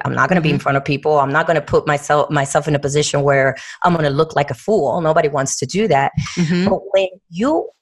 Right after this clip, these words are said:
Speaker 1: acknowledge it and, y-, you know, calm those fears, I feel that I have a more of a sound mind, that I can make better decisions, that I can
Speaker 2: Mm-hmm.
Speaker 1: take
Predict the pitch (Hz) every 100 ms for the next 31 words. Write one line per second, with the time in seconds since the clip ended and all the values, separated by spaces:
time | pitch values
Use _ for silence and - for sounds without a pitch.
0 | _ _ 180 160 143 147 165 139 127 135
1 | 123 - _ 160 151 143 139 139 139 -
2 | _ _ _ _ _ _ _ _ - -
3 | - - 175 156 - - 196 214 220 208
4 | - - 170 196 254 277 - - - -
5 | - 180 180 - 196 185 175 175 175 156
6 | - _ 156 156 156 156 143 139 139 139
7 | - - - 147 170 170 139 135 - 131
8 | 127 131 127 127 127 139 165 170 151 143
9 | 156 156 139 - 143 139 127 127 - 127
10 | - 131 131 131 127 135 135 175 160 170
11 | 226